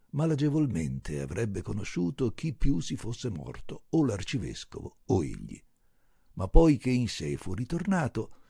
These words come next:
dirottissimamente cominciò a piagnere, veggendosi quivi senza dubbio all'un dei due fini dover pervenire, o in quella arca,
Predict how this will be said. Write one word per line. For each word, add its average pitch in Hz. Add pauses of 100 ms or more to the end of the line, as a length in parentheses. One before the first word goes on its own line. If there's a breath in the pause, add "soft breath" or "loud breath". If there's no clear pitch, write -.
(160 soft breath)
dirottissimamente 110
cominciò 110
a 92
piagnere, 73
veggendosi 131
quivi 139
senza 143
dubbio 113
all'un 151
dei 127
due 123
fini 135
dover 107
pervenire, 95
o 208
in 107
quella 90
arca, 113